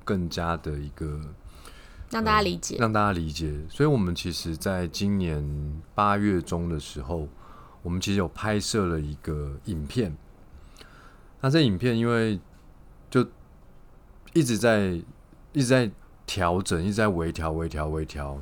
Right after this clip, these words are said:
Speaker 1: 那其实它里面在讲的就是，呃，你自己喝茶，或者是你跟你的亲人喝茶，然后你，呃，你最后从这个茶得到一个什么样的一个力量。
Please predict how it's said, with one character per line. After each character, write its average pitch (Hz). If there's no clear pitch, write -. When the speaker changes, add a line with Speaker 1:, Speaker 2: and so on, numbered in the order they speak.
Speaker 1:
那 143
其 127
实 113
它 143
里 104
面 98
在 107
讲 76
的 76
就 87
是， 82
呃， 80
你 90
自 139
己 98
喝 95
茶， 73
或 98
者 85
是 92
你 87
跟 92
你 82
的 73
亲 120
人 90
喝 90
茶， 69
然 73
后 85
你， 78
呃， 82
你 85
最 113
后 104
从 85
这 92
个 87
茶 76
得 82
到 90
一 82
个 82
什 78
么 76
样 85
的 78
一 78
个 80
力 87
量。 87